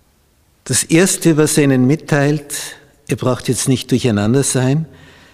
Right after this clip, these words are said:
wenn jetzt die, die Abschiedsworte kommen, die Abschiedsszene, „Euer Herz erschrecke nicht.“ Und es gibt ein Mittel dagegen. Glaubt an Gott und glaubt an mich. Vertraut Gott,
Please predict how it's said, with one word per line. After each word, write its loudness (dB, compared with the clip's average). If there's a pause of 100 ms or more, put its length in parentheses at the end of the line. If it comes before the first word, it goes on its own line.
(100)
wenn 0
jetzt -2
die, 0 (600)
die -4
Abschiedsworte -2
kommen, 0
die 2
Abschiedsszene, -4 (480)
„Euer -2
Herz -2
erschrecke -2
nicht.“ -6 (1300)
Und -2
es 2
gibt 0
ein 2
Mittel 0
dagegen. -6 (1300)
Glaubt -2
an -2
Gott -8 (560)
und -2
glaubt -4
an -2
mich. -12 (920)
Vertraut -6
Gott, -8